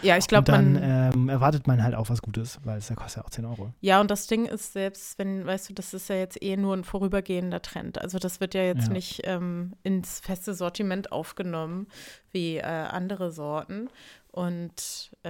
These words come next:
Speaker 2: Na, wer
Speaker 1: da,
Speaker 2: weiß.
Speaker 1: wenn jeder das nur einmal probieren will, dann kann man schon noch ganz schön viel Umsatz damit <laughs> machen. Also,
Speaker 2: Mhm.
Speaker 1: ja.
Speaker 2: Naja, und ich meine, wir treten das jetzt auch nicht zum ersten Mal hier breit. Also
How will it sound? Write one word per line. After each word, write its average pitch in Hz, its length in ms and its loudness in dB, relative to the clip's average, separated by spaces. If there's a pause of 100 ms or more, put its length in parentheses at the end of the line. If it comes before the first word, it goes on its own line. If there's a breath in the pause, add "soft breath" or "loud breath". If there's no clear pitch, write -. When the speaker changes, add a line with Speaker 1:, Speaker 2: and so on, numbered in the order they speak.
(140)
Speaker 2:
Na, 110 220 4
wer 98 160 -4
Speaker 1:
da, 180 100 2
Speaker 2:
weiß. 151 60 -2
Speaker 1:
wenn 202 180 6
jeder 233 320 8
das 208 260 4
nur 220 160 6
einmal 214 380 6
probieren 208 540 2
will, 175 140 2
dann 185 200 0
kann 202 160 -6
man 214 160 0
schon 208 280 -4
noch 196 180 -4
ganz 196 180 -2
schön 214 100 -8
viel - 140 -4
Umsatz 208 380 -2
damit 175 280 6
<laughs> - 20 10
machen. 208 460 8 (100)
Also, 226 500 8 (160)
Speaker 2:
Mhm. 113 440 8 (1040 loud breath)
Speaker 1:
ja. 180 260 -4
Speaker 2:
Naja, 139 200 12
und 143 80 10
ich 120 120 4
meine, 131 180 8
wir 123 80 6
treten 135 280 6
das 123 120 4
jetzt 127 160 0
auch 127 180 0
nicht 139 220 8
zum 139 100 4
ersten 135 280 2
Mal 120 180 6
hier 113 140 4
breit. 110 400 0
Also 117 400 0